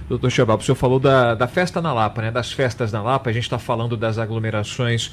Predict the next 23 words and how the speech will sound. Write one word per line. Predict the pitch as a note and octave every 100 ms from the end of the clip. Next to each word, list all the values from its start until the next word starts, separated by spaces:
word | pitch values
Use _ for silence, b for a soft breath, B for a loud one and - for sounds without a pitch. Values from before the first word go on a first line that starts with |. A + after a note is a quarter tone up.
| B B -
que | B2+ A#2+ A#2+ C#3+
insistem | D3+ - - G3+ - D#3+ A#2 B2+
em | C3
acontecer, | A#2 C3 A#2+ A2 G2 - C3
as | A2 -
pessoas | B2+ A2 B2 -
que | A#2
não | A#2
se | -
conscientizam | - A#2+ - A#2 - A#2 A2+
do | A2+
perigo | A2 A2 G#2 A2 A2 B B B
que | - A#2
ainda | A2+ C3+ C3+ A#2+
representa | A2 A2+ G#2 G#2 G#2+ A2
o |
coronavírus. | A2+ A2 G#2 F#2+ A2+ C#3+ C#3+ B2+ A#2+ - -
A | -
pandemia | A2 B2+ A#2+ A2+ A#2 B2 G#2
ainda | B2+ C#3+ D#3 C3 A2+
é | A#2
uma | A#2 A#2
realidade. | A2 A2+ G#2+ F#2+ A#2+ C#3 B2+